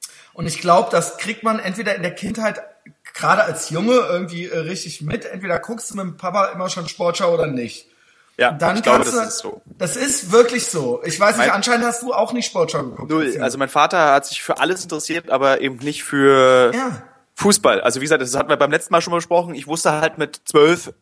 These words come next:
Speaker 2: warum Menschen mit Tieren Sex haben, aber ich wusste nicht, warum Menschen Fußball gut finden.
Speaker 1: Hatten wir da schon darüber gesprochen?
Speaker 2: Ich glaube, wir haben schon
Speaker 1: Ja,
Speaker 2: mal
Speaker 1: das
Speaker 2: über
Speaker 1: weißt
Speaker 2: meine,
Speaker 1: du
Speaker 2: meine
Speaker 1: noch.
Speaker 2: Genese gesprochen, warum ich so mich auch mit diesen Sexthemen zum Beispiel beschäftige.
Speaker 1: Ah,
Speaker 2: Da haben wir,
Speaker 1: okay.
Speaker 2: glaub ich,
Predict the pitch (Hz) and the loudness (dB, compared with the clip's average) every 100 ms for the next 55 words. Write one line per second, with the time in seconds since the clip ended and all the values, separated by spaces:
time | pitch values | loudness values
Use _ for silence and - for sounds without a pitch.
0 | - - 143 151 156 147 - 139 - 202 | -12 0 2 2 -2 -2 -4 -8 -6 -4
1 | 233 143 - 135 143 151 - 131 127 147 | -2 -2 2 2 2 -2 0 0 2 0
2 | - 151 151 139 135 143 135 131 - 113 | -2 2 2 4 0 -4 -4 -4 2 0
3 | 104 - 101 95 - _ _ _ _ _ | 0 -8 -10 -10 -20 _ _ _ _ _
4 | - - - 170 185 208 147 165 208 - | -20 -10 -6 -4 -2 -2 4 6 6 2
5 | - 359 359 330 240 - 202 185 - 127 | -6 -8 -2 -2 -2 -6 -4 -6 -6 -14
6 | - 147 156 214 208 190 202 196 202 185 | -14 -2 2 4 4 0 -2 0 2 2
7 | 180 175 - 160 165 160 165 160 170 208 | 2 2 0 2 2 2 0 -2 -2 0
8 | 208 175 - 160 175 156 151 175 - 151 | 0 -2 0 0 2 0 0 -2 -6 -6
9 | 151 165 147 151 147 147 139 165 - 117 | -4 -4 -4 -6 -8 -6 -4 -4 -2 -4
10 | 113 110 107 101 - 107 107 104 - 101 | -4 -6 -2 -2 -2 -4 -4 -2 0 2
11 | 135 151 147 - - | 2 2 0 -4 -16